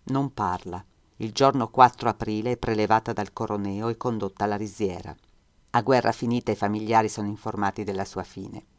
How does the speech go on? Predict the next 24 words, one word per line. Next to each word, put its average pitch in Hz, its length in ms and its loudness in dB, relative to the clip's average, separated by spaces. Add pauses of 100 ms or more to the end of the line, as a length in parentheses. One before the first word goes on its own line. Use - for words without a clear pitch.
(200)
Il 107 120 -8
suo 135 140 0
nome 131 280 4
figura 113 380 0
nell'elenco 110 560 0
dei 98 100 -2
partigiani 110 640 -2
uccisi 104 400 -6
nella 101 220 -4
Risiera, 90 580 -6 (200)
pubblicato 110 600 0
dal 98 160 -4
Primorsky 107 840 -4
Dnevnik. 98 680 -4 (380)
Questa 113 360 -2
è 104 60 2
Cecilia 95 420 -6
De - 100 -6
Ganutti, - 580 -8 (320)
vittima 107 600 -4
colpevole 101 840 -2
dei 107 160 -4
carnefici 107 680 -4
nazisti. 95 720 -8